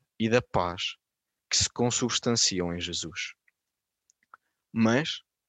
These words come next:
a mensagem vai ainda mais longe. Não é apenas uma proclamação daquilo que há de vir, é também um chamado à ação. A espera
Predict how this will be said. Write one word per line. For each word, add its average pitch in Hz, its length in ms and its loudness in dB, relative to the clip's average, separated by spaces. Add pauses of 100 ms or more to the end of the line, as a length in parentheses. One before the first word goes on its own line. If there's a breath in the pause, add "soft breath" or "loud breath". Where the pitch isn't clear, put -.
(120)
a 127 60 0
mensagem 147 440 4
vai 156 200 6
ainda 175 300 6
mais 165 460 4
longe. 113 440 2 (640)
Não 156 180 6
é 202 60 10
apenas 196 340 6
uma 165 180 6
proclamação 147 640 4
daquilo 131 320 2
que - 180 2
há 156 120 6
de 127 140 -6
vir, 90 240 -4 (640)
é 107 80 0
também 139 360 6
um 151 80 6
chamado 147 400 6
à 143 120 8
ação. 104 420 2 (760 soft breath)
A 107 40 6
espera 127 560 4